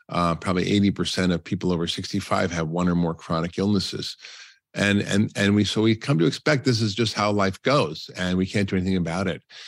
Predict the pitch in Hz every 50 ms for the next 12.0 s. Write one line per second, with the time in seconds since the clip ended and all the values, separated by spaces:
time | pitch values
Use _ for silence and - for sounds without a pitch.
0 | - - - 107 110 113 - - 123 127 127 120 123 127 131 127 - - 131 110
1 | 101 123 135 131 120 - - 107 101 98 104 101 98 98 92 85 - 98 95 92
2 | - - - 117 113 117 113 107 104 95 90 85 - - - - 120 - 104 101
3 | - 92 90 82 - - 82 80 85 87 92 95 92 85 - 117 127 143 143 139
4 | - - - - - - _ _ - - 98 87 98 107 107 104 - 107 92 87
5 | 101 98 95 92 87 90 85 87 87 82 - - - - 104 104 101 98 95 90
6 | 87 87 85 85 82 78 - 101 104 110 107 95 87 85 - - 85 78 80 80
7 | 80 76 - 87 90 90 87 82 - _ _ _ _ - - 92 85 85 87 90
8 | 98 101 98 85 82 82 87 87 90 - 92 90 90 - - - 85 82 82 -
9 | - - - - - - _ _ _ _ - - - - 95 90 92 92 92 -
10 | 95 92 92 90 90 92 87 - - 107 104 104 107 95 95 92 85 76 73 76
11 | - 95 95 90 - - 98 92 95 95 98 101 95 - - - 80 78 80